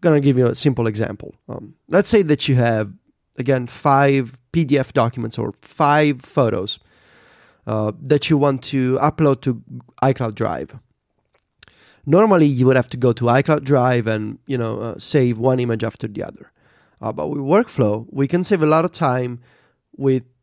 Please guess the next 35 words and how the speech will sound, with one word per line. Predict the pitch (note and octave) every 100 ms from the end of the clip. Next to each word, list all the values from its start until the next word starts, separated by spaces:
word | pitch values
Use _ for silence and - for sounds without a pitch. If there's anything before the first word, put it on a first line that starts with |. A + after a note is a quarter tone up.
| - -
basically | C3+ D3+ D#3 D3 B2+
one | D3 G3
action, | F3 - G#3+ A#3
which | - D#3
is | D3+ -
select | - - C#3+ C#3+ -
photos. | E3 A#2+ A#2+ - _ _ _ -
Make | C3 -
sure | E3+
that | C#3+ C3 -
you |
can | - A#2+
select | - C3+ B2+ -
multiple | B2+ E3 C#4 E3+
photos | A#2+ A#2+ G#2+ G#2
at | G2+ C#3
once, | A2 A2 - _ - - - -
and | D3+ D#3
then | G#3+ A#3 -
repeat | D3 D#3+ G3 -
with | C3+ D3 A#2+
each. | E2 - - - _ _ _ _ _
And | D3+ D3+ D3+
the | D#3+
key | E3 C#4 C4+
idea | G#3 F3+ F3
to | D3+
understand | C3+ A#2+ - C#3 A#2+
here | G#2 - - _
is | - C#3 B2+
that | C#3 A#2+ - _ _ -
while | C3+ D#3+ G#3+ A#3+
the | G3 -
input | G3 A#3 G3+ -
changes | - F#3+ A3+ F3+ G2 - -